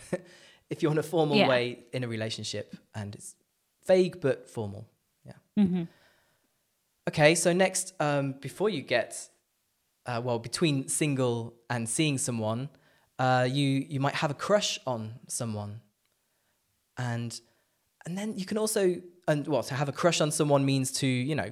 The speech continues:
Speaker 1: to like, <laughs> to feel like, to have some romantic feelings for them. Maybe you've never spoken to
Speaker 2: Yeah.
Speaker 1: them, maybe you do know them.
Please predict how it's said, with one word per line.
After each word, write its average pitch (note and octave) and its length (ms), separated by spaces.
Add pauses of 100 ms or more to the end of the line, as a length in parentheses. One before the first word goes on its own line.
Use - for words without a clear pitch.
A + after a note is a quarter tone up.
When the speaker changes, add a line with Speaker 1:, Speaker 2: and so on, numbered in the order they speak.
Speaker 1:
to - 100
like, C#3 640 (300)
<laughs> - 360
to G#3+ 80
feel B3 260
like, - 380
to G3+ 140
have G3+ 280
some F#3 200
romantic E3 400
feelings C#3+ 420
for D3+ 200
them. A2 320 (520)
Maybe C#3 220
you've A#2+ 140
never A#2 140
spoken F#3 340
to G#3+ 60
Speaker 2:
Yeah. F#3 80
Speaker 1:
them, F3+ 180
maybe C3+ 200
you A#2 80
do E3 180
know D#3 180
them. D#3 360